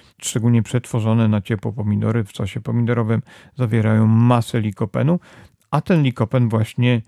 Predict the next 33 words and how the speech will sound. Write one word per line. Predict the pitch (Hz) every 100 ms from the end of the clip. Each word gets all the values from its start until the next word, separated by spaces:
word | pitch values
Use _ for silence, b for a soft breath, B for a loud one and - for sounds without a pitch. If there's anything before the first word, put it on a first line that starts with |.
| _
świetnie | - - - 131 - 127 123 120 120 110
potrafi | 120 107 120 -
radzić | 113 107 107 110
sobie | - 113 120
z | -
tymi | 117 123
procesami | 120 - 110 123 113 107 110 107 B B B
starzenia | - - 101 104 101 104
się | 110 120 110
komórek. | - 110 104 107 113 - B B B B
Mamy | 156 170 143
jeszcze | 127 - 123
do | 113
tego | 104 107 104
jakiś | 117 113 131
cynk, | - - 165 127
selen, | - - 151 139 123
mamy | 117 120 123
jeszcze | 123 117 139
polifenole, | - 143 139 151 151 175 156 123
czyli | - 123
mamy | 127 131
te | 127 131
związki, | 123 135 131 123
które | 110 127 123
znajdują | 123 127 123 131 131
się | - 123 123 B B B
w | 139 117 -
owocach. | 131 143 170 - 127
I | 127
teraz | 131 127
zobaczmy, | 127 139 - 131
że | 110 113